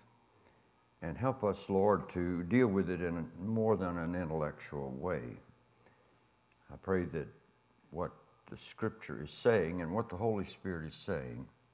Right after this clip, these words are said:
will be an impartation, will form us, shape us, and, uh,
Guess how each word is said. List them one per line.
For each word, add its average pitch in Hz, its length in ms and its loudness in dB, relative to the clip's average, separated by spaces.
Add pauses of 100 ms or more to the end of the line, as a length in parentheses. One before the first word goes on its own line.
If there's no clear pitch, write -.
(880)
will 76 120 -6
be 80 160 -4
an 82 80 -4
impartation, 69 880 -6 (1200)
will - 140 -16
form 87 420 0
us, - 80 -12
shape 82 400 -4
us, - 340 -16 (1200)
and, 65 320 -6
uh, 71 100 -2